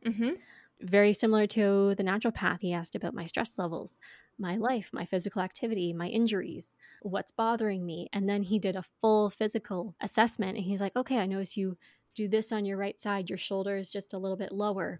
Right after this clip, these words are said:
Speaker 1: Mm-hmm.
Speaker 2: Um, your hip isn't quite straight." And then he tested all of my reflex points, found all the spots that I hurt, and then, uh, just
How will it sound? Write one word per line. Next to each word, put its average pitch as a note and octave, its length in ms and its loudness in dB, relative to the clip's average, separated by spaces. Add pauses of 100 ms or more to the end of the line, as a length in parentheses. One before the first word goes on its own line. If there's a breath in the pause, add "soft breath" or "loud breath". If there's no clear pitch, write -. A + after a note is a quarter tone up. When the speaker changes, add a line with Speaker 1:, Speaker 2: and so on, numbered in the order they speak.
Speaker 1:
Mm-hmm. A3 460 -6
Speaker 2:
Um, F3+ 220 -6
your F#3+ 100 -2
hip A#3 220 0
isn't G#3 240 0
quite - 320 -2
straight." - 420 -2 (460)
And G#3 120 2
then G#3+ 120 4
he A3 160 2
tested G3+ 420 0
all F3+ 240 2
of F#3 220 -2
my F3 400 -2 (500)
reflex C4 400 0
points, C4 580 0 (360)
found G3 220 4
all G3 80 0
the - 100 -10
spots - 320 -2
that F#3+ 120 0
I F3 100 0
hurt, - 460 -2 (320 soft breath)
and G#3 260 0
then, G#3 480 0 (280)
uh, F#3+ 420 0 (580)
just G3+ 260 2